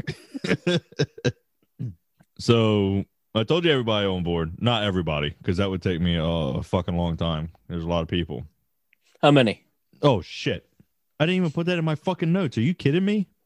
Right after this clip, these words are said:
Speaker 1: I think it was, like,
Speaker 2: N-
Speaker 1: two thousand, three thousand, something like that.
Speaker 2: And only a handful survived, right?
Speaker 1: Yeah, over half of the people died.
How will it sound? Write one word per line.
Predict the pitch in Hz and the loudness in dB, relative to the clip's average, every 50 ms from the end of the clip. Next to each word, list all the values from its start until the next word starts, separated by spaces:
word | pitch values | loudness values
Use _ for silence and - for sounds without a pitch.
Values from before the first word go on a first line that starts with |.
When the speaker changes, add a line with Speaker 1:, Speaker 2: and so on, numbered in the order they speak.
| _ _ _ _ _ - | _ _ _ _ _ -2
Speaker 1:
I | 147 | 0
think | 143 285 330 | 0 0 0
it | - 359 | 0 0
was, | 226 123 | 0 2
like, | 113 92 87 - | 0 -2 -2 -4
Speaker 2:
N- | 117 117 | -8 -8
Speaker 1:
two | - - - 156 | -8 -10 -12 -8
thousand, | 139 - 123 117 120 127 135 131 135 143 127 117 | -4 -2 0 0 2 0 0 0 -2 -2 -4 -4
three | - 107 117 131 | -2 -2 -2 -2
thousand, | 131 - 110 110 113 117 117 123 120 107 | 0 2 2 2 2 2 0 0 -2 0
something | - 117 110 110 | 0 -2 -2 0
like | 113 110 104 | 0 0 0
that. | 104 101 110 113 - - _ _ _ _ _ _ _ - | 0 0 0 0 -4 -6 _ _ _ _ _ _ _ -2
Speaker 2:
And | 131 123 | 2 4
only | 123 127 127 127 123 | 6 6 6 6 6
a | 123 123 123 120 117 113 113 107 | 8 8 8 8 10 10 8 6
handful | 92 139 139 143 131 139 139 135 135 131 123 | 6 4 4 4 4 4 6 6 6 4 4
survived, | 120 113 117 135 151 156 131 101 101 | 2 2 2 2 0 0 -2 -4 -4
right? | 107 113 123 165 - - _ _ _ _ _ _ _ - | -4 -4 -4 -4 -6 -8 _ _ _ _ _ _ _ -2
Speaker 1:
Yeah, | 98 107 110 107 104 95 | 2 4 4 4 4 2
over | - 120 143 151 170 151 104 | 2 2 2 2 2 0 0
half | 73 - 110 113 117 113 110 - | 0 0 2 2 2 2 0 0
of | 110 | -2
the | 92 87 | -2 -2
people | - 107 101 87 - 90 | 0 0 0 0 -2 -4
died. | 82 82 82 82 82 69 57 - - - | -2 0 0 2 0 0 -2 -6 -8 -12